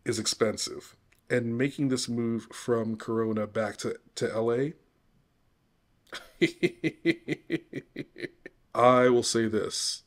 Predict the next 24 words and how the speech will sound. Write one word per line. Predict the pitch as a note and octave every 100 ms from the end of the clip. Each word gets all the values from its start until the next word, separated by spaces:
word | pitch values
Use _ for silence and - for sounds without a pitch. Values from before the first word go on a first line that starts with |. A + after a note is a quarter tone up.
| _ _
I | - A#2+
probably | A#2 - B2 B2+ B2
could | A#2+ A#2+
have | A2
funded | - A#2 A#2+ A2
a |
short | A2 - A#2+ -
film | - A#2+ C3 D3+ - _ _
or | - A#2 A2+
even | C3 C3+ B2 A#2+
a | A#2 A2 G2+ G2 - -
no-budget | G2+ G2+ G#2+ A#2 B2 B2+ B2+ B2 C#3 - - _ _ _ _ _ _
feature | - - A#2+ A#2+ B2
film | - C#3 C#3 D#3+ F3+ _ _ _ _ _
for | - -
the | A#2 A2+
amount | G#2 A2 A2+ A2
that | G#2+
it | G#2+
cost | - G2 G#2 - - - _ _ _ _
to | - G2
move | G2 F#2
back. | - - - - - _ _ _ _ _ -
<laughs> | C#3 - - C3+ - -